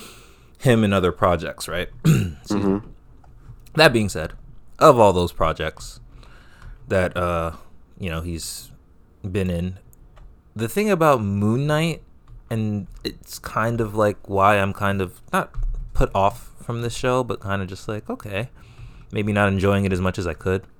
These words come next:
Speaker 2: Mm-hmm.
Speaker 1: Moon Knight's supposed to be, like, a street level dude. Like, Moon Knight,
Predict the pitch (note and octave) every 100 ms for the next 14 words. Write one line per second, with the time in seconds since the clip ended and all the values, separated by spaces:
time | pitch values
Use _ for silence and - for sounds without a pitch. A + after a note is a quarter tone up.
0 | - - - - - - G#2 G#2+ - -
1 | - - - - - - - - - -
2 | - - - - - B2 G3+ E4+ F#4+ -
3 | G#3+ G3+ - D#3 D#3 C#3+ C3 - F#2 -
4 | - C3+ C3 A2+ G#2 G2 F2 F2 C#2+ -
5 | - - - G2 F#2 - - - - -
6 | - - - - - - - - - -
7 | A2 B2+ C#3 C#3+ C#3